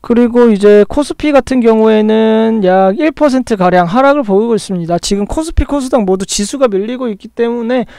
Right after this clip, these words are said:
만도 또한 장 초반에 비해 밀리고 있는 모습을 보여주고 있고요. 지금 이렇게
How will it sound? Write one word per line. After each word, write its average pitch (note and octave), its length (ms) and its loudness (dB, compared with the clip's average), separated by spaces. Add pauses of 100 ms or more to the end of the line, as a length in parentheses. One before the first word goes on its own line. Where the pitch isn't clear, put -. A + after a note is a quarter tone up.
(140)
만도 A3 320 -2
또한 A#3+ 440 -2 (320)
장 A3 160 -6
초반에 D4 380 -2
비해 A3+ 380 0
밀리고 G#3+ 440 -4
있는 A#3+ 200 0
모습을 G#3 340 -2
보여주고 G#3+ 540 -2
있고요. G3 400 -2 (500)
지금 G3+ 380 -2
이렇게 A#3 760 2